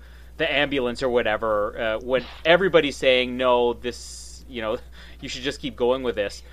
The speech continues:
I, it seemed like it was contradicting himself a little bit there, uh, but maybe I'm completely wrong on that. That's just the rem-, way I remember it. What I do love about this, though,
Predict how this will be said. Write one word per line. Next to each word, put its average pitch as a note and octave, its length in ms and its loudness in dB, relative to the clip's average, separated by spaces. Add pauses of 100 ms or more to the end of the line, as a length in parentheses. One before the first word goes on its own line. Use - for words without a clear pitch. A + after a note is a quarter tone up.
(120)
I, D3+ 220 -2
it E3 340 -4
seemed G3 140 -2
like D3+ 100 2
it D#3 40 0
was C3+ 140 -2
contradicting C3 500 -6
himself B2 260 -4
a A2 40 -6
little B2 320 2
bit F3 180 0
there, F#3 320 4 (360)
uh, A#2+ 160 2
but C#3+ 140 -2
maybe D3+ 240 2
I'm C3 100 4
completely A#2+ 340 -6
wrong A#2 220 2
on A#2 60 0
that. A#2 120 2
That's B2 140 -6
just - 180 -12
the A#2+ 80 0
rem-, A#2 240 -4
way A#2 160 0
I A2+ 40 2
remember G#2 420 0
it. G#2 160 0 (720)
What D3+ 260 8
I D#3+ 140 10
do E3 400 4
love B2+ 320 6
about D3 300 2
this, D3+ 180 2
though, D3+ 340 6